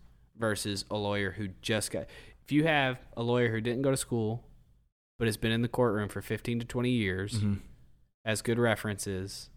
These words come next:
Speaker 2: Right.
Speaker 1: or you have somebody who just graduated from college,
Speaker 2: Yeah.
Speaker 1: I'm gonna take the one who's been there for
Speaker 2: Well,
Speaker 1: fifteen, twenty years.
Speaker 2: so
Speaker 1: Me personally.
Speaker 2: Can they do, I wonder if they might have something like this already,
Speaker 1: I
Speaker 2: dude.
Speaker 1: don't think they do.
Speaker 2: No?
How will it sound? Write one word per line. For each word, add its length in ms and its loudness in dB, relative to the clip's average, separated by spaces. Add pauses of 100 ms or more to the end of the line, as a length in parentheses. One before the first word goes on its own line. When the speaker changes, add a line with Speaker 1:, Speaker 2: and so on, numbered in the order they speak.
Speaker 2:
Right. 320 2
Speaker 1:
or 100 2
you 120 2
have 160 2
somebody 260 -2
who 140 -4 (160)
just 280 0
graduated 600 0
from 160 -6
college, 680 -2 (760)
Speaker 2:
Yeah. 320 0 (160)
Speaker 1:
I'm 140 -4
gonna 160 0
take 220 -4
the 80 -6
one 120 -4
who's 220 -6
been 100 -4
there 120 -8
for 200 -16
Speaker 2:
Well, 120 -2
Speaker 1:
fifteen, 160 -6
twenty 300 -14
years. 140 -14 (220)
Speaker 2:
so 220 0 (880)
Speaker 1:
Me 140 4
personally. 580 -2 (220)
Speaker 2:
Can 200 10
they 240 6 (400)
do, 160 6
I 80 6
wonder 260 0
if 100 -6 (160)
they 120 4
might 260 2
have 160 4
something 220 4
like 180 2
this 140 -4
already, 280 0
Speaker 1:
I 40 -2
Speaker 2:
dude. 40 -6 (100)
Speaker 1:
don't 120 -2
think 140 -12
they 120 -12
do. 200 -12 (180)
Speaker 2:
No? 220 2